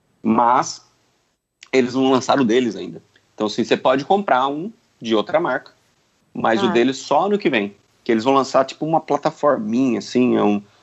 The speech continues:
Speaker 1: não é um carregador redondo, é um, um retângulo, que eles vão fazer um que vai,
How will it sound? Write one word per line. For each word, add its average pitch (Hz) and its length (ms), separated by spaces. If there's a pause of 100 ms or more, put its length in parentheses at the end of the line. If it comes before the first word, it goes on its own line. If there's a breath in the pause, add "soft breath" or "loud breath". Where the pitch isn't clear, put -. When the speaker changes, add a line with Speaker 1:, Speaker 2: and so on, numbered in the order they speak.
Speaker 1:
não 123 160
é 131 80
um 131 140
carregador 110 400
redondo, 98 520
é 87 80 (120)
um, 107 540 (400)
um 113 40
retângulo, 117 720 (720)
que - 100
eles 104 140
vão 117 140
fazer 113 420
um 117 200
que 117 160
vai, 110 960